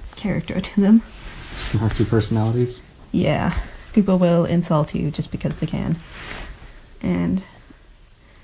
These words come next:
Speaker 1: you do have your partners who fight with you.
Speaker 2: Yeah, so your partners,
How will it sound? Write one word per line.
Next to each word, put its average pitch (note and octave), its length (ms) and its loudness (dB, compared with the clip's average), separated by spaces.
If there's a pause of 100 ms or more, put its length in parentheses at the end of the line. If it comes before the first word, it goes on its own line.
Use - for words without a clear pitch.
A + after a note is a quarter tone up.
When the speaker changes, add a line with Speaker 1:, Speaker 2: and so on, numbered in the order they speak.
(280)
Speaker 1:
you G#3 120 6
do A3 140 6
have G3+ 240 4
your F3 200 2
partners E3+ 440 0
who - 80 -8
fight - 220 -6
with - 180 -4
you. - 140 -4 (1000)
Speaker 2:
Yeah, A2+ 140 0
so B2 280 0
your B2 180 2
partners, D3 580 2